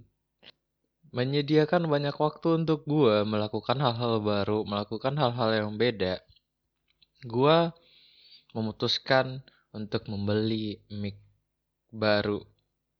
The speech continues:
buat P C gue. Yang rencananya gue bakalan pakai buat podcast, yang rencananya gue pakai, bakalan gue pakai buat, eh,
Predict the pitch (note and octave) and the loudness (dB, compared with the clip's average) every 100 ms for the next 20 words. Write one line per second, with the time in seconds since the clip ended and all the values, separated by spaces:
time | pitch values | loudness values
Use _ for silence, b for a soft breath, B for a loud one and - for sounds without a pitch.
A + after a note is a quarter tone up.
0 | _ G#2 G#2 G#2 G2+ G2 _ _ _ _ | _ -12 -2 0 0 -2 _ _ _ _
1 | _ _ A2+ - G#2+ G2 G2+ - _ _ | _ _ -4 -2 -2 -4 -8 -10 _ _
2 | _ _ _ _ _ _ G#2+ G#2 G2 G#2 | _ _ _ _ _ _ -4 -2 0 0
3 | A#2 D#3+ D#3 E3 D3 C3 B2 A#2 A2+ C3 | 2 2 2 2 2 2 2 2 0 0
4 | D3+ C#3 A#2 - C3 D3 - G#2 G#2 B2 | 0 2 0 2 2 2 4 2 2 0
5 | C#3 A2 A2 A2 A2+ A#2 G#2+ A#2 C3 C3+ | 0 -2 -2 -2 0 0 0 0 0 0
6 | B2+ B2 A#2 G2+ A2 - A2 A2+ A2+ A2 | -2 -4 -4 -2 -2 2 2 2 2 2
7 | A2+ A2 - C3 A#2+ G#2+ G#2 G2+ - - | 2 0 0 -2 0 -2 -2 -2 -6 -20
8 | B B B B B B _ _ _ G#2+ | B B B B B B _ _ _ 0
9 | G#2+ G#2 G#2 | 2 2 -2